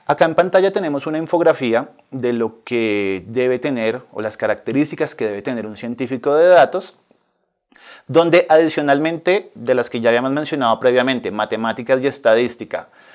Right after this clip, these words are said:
a nivel de ingeniería aquí la llaman programación y bases de datos,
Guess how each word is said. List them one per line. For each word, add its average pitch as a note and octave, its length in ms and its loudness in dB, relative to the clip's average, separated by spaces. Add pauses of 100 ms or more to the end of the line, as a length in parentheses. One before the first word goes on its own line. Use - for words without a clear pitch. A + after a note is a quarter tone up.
(160)
a - 60 -16
nivel A2 220 -6
de A2 80 -8
ingeniería A2+ 460 -2
aquí G#2+ 160 -4
la A2+ 100 0
llaman A#2+ 360 -4
programación A2 580 -2
y G#2+ 60 -6
bases A#2 300 0
de A#2+ 120 4
datos, B2 560 4